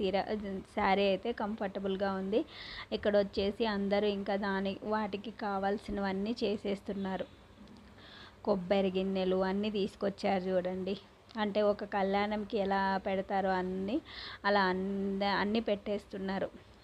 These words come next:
one by one. ఏవన్నా కావాల్సినటివి అవన్నీ ఇక, ఆ, తెచ్చిస్తూ ఉన్నారు అడిగితే మా పిల్లలు.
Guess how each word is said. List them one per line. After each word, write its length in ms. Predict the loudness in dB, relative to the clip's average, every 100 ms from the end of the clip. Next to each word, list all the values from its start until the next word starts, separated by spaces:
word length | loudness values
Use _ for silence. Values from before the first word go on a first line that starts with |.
| 2
one 180 | 4
by 340 | 4 4 4 2
one. 100 | 0
ఏవన్నా 420 | 4 4 4 2
కావాల్సినటివి 840 | 0 2 2 2 0 -4 -4 0 0
అవన్నీ 600 | 2 0 -2 -4 -4 -2
ఇక, 200 | -2 -4 -8 -16 -16 -6 0
ఆ, 400 | 2 4 4 2 -4 2
తెచ్చిస్తూ 640 | 2 4 0 0 0 0
ఉన్నారు 340 | 2 0 0 2
అడిగితే 380 | 2 0 -2 -4
మా 120 | -4
పిల్లలు. 500 | -4 -2 2 4